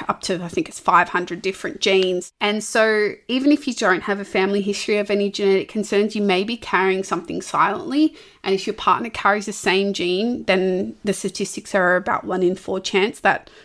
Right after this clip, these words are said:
your child may be affected, and that could impact the health of your pregnancy, the length of your child's life, and so on. So that's an important consideration,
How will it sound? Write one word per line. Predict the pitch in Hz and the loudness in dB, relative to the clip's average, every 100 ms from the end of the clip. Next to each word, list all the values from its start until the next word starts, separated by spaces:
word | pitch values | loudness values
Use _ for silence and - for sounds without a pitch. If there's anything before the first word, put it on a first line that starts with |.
| _ | _
your | 190 185 | -6 0
child | 180 170 170 | 2 2 2
may | 170 156 | -4 -4
be | 92 | -6
affected, | - - - - 403 - | -4 -4 -2 -2 -2 -2
and | - 196 | -2 0
that | 147 - | -2 -2
could | 214 | 0
impact | 190 190 180 - | 0 -2 -6 -6
the | |
health | 180 180 180 | 0 0 0
of | 214 | -6
your | - | -14
pregnancy, | - 247 247 - - 233 220 | -4 -2 -2 -6 -2 0 0
the | 214 185 | 0 -4
length | 185 214 185 190 190 | -4 -2 -2 -2 -8
of | 190 | -8
your | |
child's | 165 - 175 175 - | -6 0 0 0 -4
life, | 170 156 - 165 | 0 2 0 -8
and | - | -10
so | - 196 185 | -2 0 2
on. | 170 | -2
So | - 202 190 - - - | -2 0 0 -4 -16 -12
that's | - 233 - | -2 -2 2
an | 285 | 2
important | 269 214 208 220 | 2 0 -2 -4
consideration, | 208 196 190 175 170 180 - 285 | -4 -2 -2 0 -2 -2 0 2